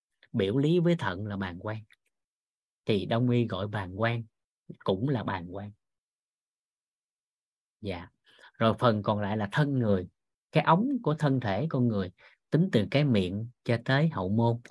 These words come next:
người ta gọi là tam tiêu. Thân người á,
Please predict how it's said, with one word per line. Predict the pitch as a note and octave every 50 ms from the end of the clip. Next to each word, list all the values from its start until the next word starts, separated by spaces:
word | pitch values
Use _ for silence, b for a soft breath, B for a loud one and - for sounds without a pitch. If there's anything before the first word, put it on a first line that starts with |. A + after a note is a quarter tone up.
| B B B B B B _ -
người | F#2+ F#2
ta | A2 G#2+
gọi | G2+ G2 F#2 G2
là | G2 F2 E2 - _
tam | - A2+ A2+ A#2 A2 G#2+ A2 -
tiêu. | A#2+ A#2 A#2 A#2+ A#2 - _ _ _ _ _ _ _ _ _ _ _ _ _ _ _ _ _ _ _ _ _ _ _ _ -
Thân | - C#3 B2 A#2+ A#2
người | A2 G2+ F#2+ F#2 F#2
á, | - D3+